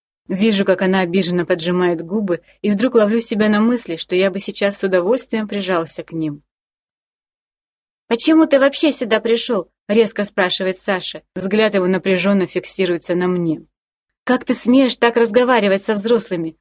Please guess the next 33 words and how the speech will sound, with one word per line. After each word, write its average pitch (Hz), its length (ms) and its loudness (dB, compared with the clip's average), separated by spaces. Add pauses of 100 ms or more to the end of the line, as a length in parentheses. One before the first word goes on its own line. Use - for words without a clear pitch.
срывается 196 580 0
Дашин 180 400 -2
голос. 170 440 -4 (560)
«Я 226 120 4
тебе 247 180 0
больше 277 320 2
не 277 120 4
нужен?» 294 420 2 (540)
чуть 226 180 -4
не 202 120 2
плача 190 320 0
спрашивает 180 600 -4
сын. 190 300 -4 (360)
«Тебе 277 300 2
он 359 280 4
нужен?» 202 360 0 (160)
показывает 185 520 -2
в 185 40 -4
меня 190 240 -2
пальцем. 160 560 -6 (380)
Взгляд 170 400 -2
Дарьи 175 260 0
встречается 170 640 -6
с - 80 -8
моим, 180 400 -4 (180)
и 196 80 -4
я 220 140 2
вижу 226 260 0
в 202 60 0
ее 208 180 2
глазах 202 440 0
мучительную 190 580 -4
боль. 160 360 -12